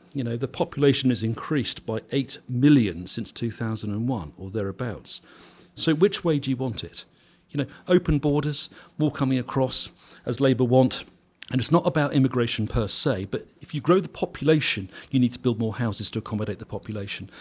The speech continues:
And by the same token, waiting lists for G P surgeries. You can throw all the money, if you like, at the N H S, you know, hundred and eighty billion pounds at the moment. It's the biggest deal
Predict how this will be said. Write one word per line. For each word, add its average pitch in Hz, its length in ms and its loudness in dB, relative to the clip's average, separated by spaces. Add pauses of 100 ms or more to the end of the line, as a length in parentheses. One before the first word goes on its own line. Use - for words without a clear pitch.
(360)
And 143 220 2
by 156 80 2
the 151 80 0
same 160 220 0
token, 135 420 -4
waiting 131 380 4
lists 107 180 -4
for 123 60 -4
G 123 180 -2
P 98 140 -6
surgeries. 90 580 -8 (420)
You 160 100 -6
can 147 120 0
throw 143 280 4
all 220 300 6
the 190 100 6
money, 180 460 4
if - 160 -6
you 156 60 0
like, 127 400 -2 (160)
at 123 140 -4
the 127 80 -4
N 127 80 2
H 117 240 -2
S, 92 340 -4
you 147 60 0
know, 120 80 -2
hundred 175 320 -4
and 151 120 -4
eighty 147 300 -4
billion 123 460 2
pounds 113 420 -4
at 104 60 -10
the 101 80 -8
moment. 95 360 -6 (120)
It's - 100 -6
the - 80 -18
biggest 160 560 -4
deal 127 300 -2